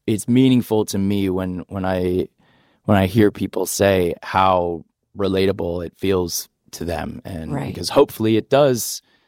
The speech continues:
Speaker 1: facilitate some of that conversation and, and, and allow people to see, like, "Oh, I, I'm not the only one feeling these really intense feelings."
Speaker 2: Right. Isn't that so interesting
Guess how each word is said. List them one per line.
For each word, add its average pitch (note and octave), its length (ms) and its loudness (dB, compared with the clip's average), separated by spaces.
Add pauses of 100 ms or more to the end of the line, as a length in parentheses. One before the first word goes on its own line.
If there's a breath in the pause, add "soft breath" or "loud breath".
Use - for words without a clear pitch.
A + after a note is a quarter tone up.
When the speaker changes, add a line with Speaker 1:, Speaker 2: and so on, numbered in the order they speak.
(600)
Speaker 1:
facilitate C3+ 580 0
some C3 300 0
of A#2 80 2
that A#2+ 280 2 (300)
conversation A#2+ 800 -4
and, F#2 600 -8 (340)
and, F#2+ 340 -4 (160)
and F#2+ 140 -4
allow G2+ 280 4
people G2+ 300 -8
to - 60 -12
see, A2 140 -4
like, G#2+ 280 0
"Oh, C#3 300 -2
I, B2+ 240 -4
I'm C3 160 0
not D3+ 160 0
the C3 120 -2
only C#3 180 0
one C3 440 0
feeling B2 420 2
these G#2+ 200 -2
really A#2+ 360 4
intense A#2 580 -2 (280)
feelings." - 520 -2
Speaker 2:
Right. - 40 -20 (240)
Isn't F4+ 220 -4
that E4 180 -6
so F3+ 220 0
interesting C#3 560 -4